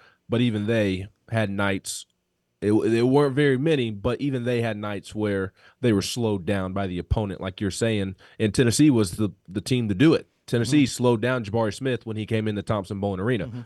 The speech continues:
Speaker 1: Tennessee slowed down Brandon Miller when he came into Thompson-Boling Arena. There is going to be that night for Dalton Knecht at, at some point, whether it be at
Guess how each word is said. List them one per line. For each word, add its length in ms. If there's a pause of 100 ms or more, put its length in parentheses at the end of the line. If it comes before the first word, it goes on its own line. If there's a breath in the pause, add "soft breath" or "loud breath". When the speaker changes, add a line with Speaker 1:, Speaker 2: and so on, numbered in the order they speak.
Speaker 1:
Tennessee 340
slowed 280
down 220
Brandon 280
Miller 300 (200 soft breath)
when 160
he 100
came 240
into 160
Thompson-Boling 640
Arena. 280 (300 loud breath)
There 300
is 340
going 340
to 60
be 240
that 300
night 440
for 120
Dalton 520
Knecht 300
at, 240
at 180
some 220
point, 320
whether 300
it 100
be 240
at 180